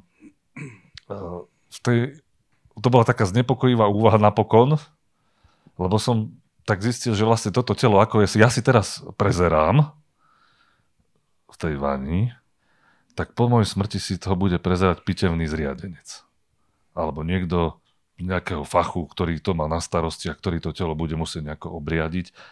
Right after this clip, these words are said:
A prišlo mi to veľmi zvláštna predstava, že už nebude moje.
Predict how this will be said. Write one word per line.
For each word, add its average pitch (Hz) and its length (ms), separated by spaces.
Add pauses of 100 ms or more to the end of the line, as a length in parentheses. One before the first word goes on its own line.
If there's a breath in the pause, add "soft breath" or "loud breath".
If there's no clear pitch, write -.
(160 loud breath)
A 85 80
prišlo 123 320
mi 120 80
to 98 120
veľmi 104 200
zvláštna 80 480
predstava, - 600 (280)
že 80 160
už 80 160
nebude 85 320
moje. 71 280